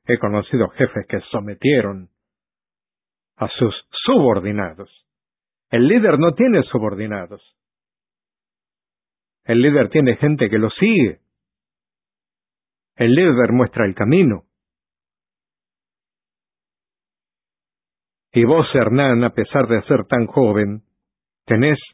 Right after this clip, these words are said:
a ver, tenés una idea en tu mente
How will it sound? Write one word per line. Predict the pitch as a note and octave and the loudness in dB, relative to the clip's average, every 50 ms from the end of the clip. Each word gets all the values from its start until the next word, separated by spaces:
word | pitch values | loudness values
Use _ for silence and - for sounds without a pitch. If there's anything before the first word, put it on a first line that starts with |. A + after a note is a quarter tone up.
| _ _ _ _ _ _ _ _ _ _ _ _ _ _ _ _ _ _ _ _ _ - | _ _ _ _ _ _ _ _ _ _ _ _ _ _ _ _ _ _ _ _ _ -10
a | G2+ F#2+ | -6 -4
ver, | G#2 A2 G2 F2+ - _ _ _ _ _ _ _ _ _ _ _ _ _ _ _ _ _ _ _ _ _ _ _ _ _ _ _ _ _ _ _ _ _ _ _ _ _ _ _ | -2 -2 -2 -4 -6 _ _ _ _ _ _ _ _ _ _ _ _ _ _ _ _ _ _ _ _ _ _ _ _ _ _ _ _ _ _ _ _ _ _ _ _ _ _ _
tenés | - G#2+ A2+ D3+ E3+ - - | -2 0 2 2 2 2 2
una | D#3 C3 B2 B2+ | 2 2 2 2
idea | C3+ D#3 D#3 C3+ | 2 2 2 2
en | A#2+ A2 | 2 2
tu | - A#2+ A2+ | 2 2 2
mente | A#2+ C3+ C3 A2+ G#2 F#2+ - G#2+ G2+ F#2 - | 2 2 2 0 0 -2 -2 -2 -4 -4 -6